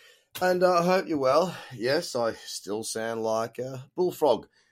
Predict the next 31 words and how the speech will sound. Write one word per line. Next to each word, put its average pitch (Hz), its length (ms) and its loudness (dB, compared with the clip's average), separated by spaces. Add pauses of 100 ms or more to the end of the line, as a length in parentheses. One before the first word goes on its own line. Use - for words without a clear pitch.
(440)
I've 71 120 -20
still 87 260 -10
got 104 220 -10
this 113 220 -10
annoying 87 420 -8
little 82 180 -16 (100)
cold, 123 360 0
but 151 120 -2
I'm 156 300 -4
on 135 380 -4 (400)
my 95 300 -4 (140)
way 82 380 -8 (440)
to - 260 -14
<laughs> - 80 -12
getting 120 320 4
better. 104 320 -2 (500)
Um, 160 320 6 (300)
and 175 140 -2
look, 190 220 -6 (800)
I, 143 60 -8 (320)
I 147 80 -4
did 208 140 0
a 170 40 -6
scan 120 360 -4
again 113 180 -6
this 104 240 -10
morning, 110 240 -2
as 104 140 -4
I 104 120 -8
always 107 440 -2
do, 92 260 -4